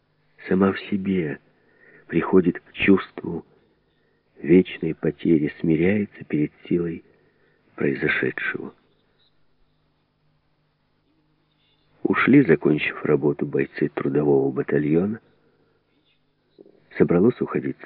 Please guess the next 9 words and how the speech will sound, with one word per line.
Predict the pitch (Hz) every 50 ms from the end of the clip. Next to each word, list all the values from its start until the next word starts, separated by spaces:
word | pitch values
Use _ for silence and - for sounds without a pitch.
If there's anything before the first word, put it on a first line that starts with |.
| -
солнце. | - 67 73 85 90 92 - - - - - - _ _ _ _ _ _ _ _ _ _ _ _ _ _ _ _ _ _ _ _ _ _ _ _ _ _ _ _ _ _ -
Тени | - 110 113 113 110 107 107 - - _
от | - 104 - -
могильных | 98 98 95 85 98 95 95 95 101 - - -
фанерок | - 87 90 90 104 104 95 - - -
вытянулись. | 62 69 147 - - - 82 80 69 - - 67 - - - _ _ _ _ _ _ _ _ _ _ _ _ _ _ _ _ _ _ _ _ _ _ _ _ _ _ _ _ _ _ _ _ _ _ _ _ _ _ -
Людмила | - - 65 64 73 - - 233 120 110 101
осталась | - - - - 67 71 - - -
одна. | - - - 64 52 50 53 -